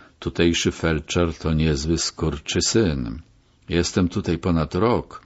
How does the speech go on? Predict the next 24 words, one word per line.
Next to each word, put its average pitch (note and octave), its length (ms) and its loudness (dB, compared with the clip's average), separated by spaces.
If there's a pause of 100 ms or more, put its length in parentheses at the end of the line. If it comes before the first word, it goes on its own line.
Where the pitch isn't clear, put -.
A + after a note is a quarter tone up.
(480)
a E2 280 2
nie A2+ 180 8
słyszałem, B2 520 6
by G#2 100 4
ktoś A#2 320 2
o A2 80 2
tym A2 200 6
łapiduchu G#2+ 600 4
powiedział G2 440 4
dobre F2+ 280 4
słowo, E2+ 460 4 (420)
ale A#2+ 340 6
wyprowadzimy A#2 680 6
go A2+ 100 6
w - 100 0
pole. C2 360 0 (960)
Do F2 120 2
szpitala B2 560 4
wysyła A#2+ 420 2
się A2+ 160 2
stąd B2 280 4
chorych A#2+ 340 4
codziennie, G#2+ 720 4 (380)
listy B2+ 540 6